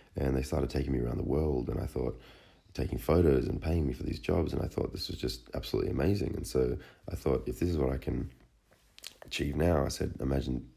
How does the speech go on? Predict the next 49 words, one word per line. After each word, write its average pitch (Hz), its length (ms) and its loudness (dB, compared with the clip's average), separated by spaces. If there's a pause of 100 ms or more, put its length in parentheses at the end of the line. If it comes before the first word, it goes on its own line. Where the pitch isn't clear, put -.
imagine 76 260 0
if 65 100 -4
I - 60 0
could, - 220 -4
if 69 140 -4
I 64 60 0
improved." - 520 0 (420)
So - 140 0
I - 60 4
went 80 180 6
back 76 180 4
to - 60 -10
the 76 80 2
drawing 67 300 0
board, 62 340 -2
and 64 480 -4
I 62 60 -4
decided 64 480 -4
that - 240 -6
I 62 60 -4
was 60 180 -4
gonna - 180 -4
do 98 160 -2
another - 240 -4
bulk. - 400 -6 (300)
And - 100 -6
so - 100 -4
I 64 40 -2
started 69 320 -2
to - 80 -4
put - 180 -2
on 64 160 0
weight, 69 240 -4 (160)
now 92 220 4
with 85 100 4
a 65 60 4
little 67 240 2
bit 67 100 2
more 65 160 0
knowledge 64 340 0
about 62 240 -6
food, 80 440 4 (500)
training, 76 540 4 (340)
but 78 80 -2
as 82 160 4
you 78 80 -2
can 76 120 -2
still - 260 -2
see, - 440 -2